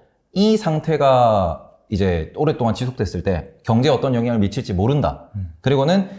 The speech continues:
Speaker 1: 그냥 단순히 금리만 올리는 게 아니고 큐티라고 해가지고 유동성을 실제로 거둬들이고 있는 중이고 그거를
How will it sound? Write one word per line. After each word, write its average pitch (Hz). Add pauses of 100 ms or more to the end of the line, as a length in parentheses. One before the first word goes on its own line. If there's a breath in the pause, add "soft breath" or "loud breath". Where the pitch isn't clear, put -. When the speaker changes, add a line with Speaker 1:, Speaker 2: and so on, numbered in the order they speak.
(140 loud breath)
Speaker 1:
그냥 196
단순히 175
금리만 180
올리는 147
게 127
아니고 113
큐티라고 170
해가지고 110
유동성을 170
실제로 180
거둬들이고 139
있는 113
중이고 85 (260 soft breath)
그거를 180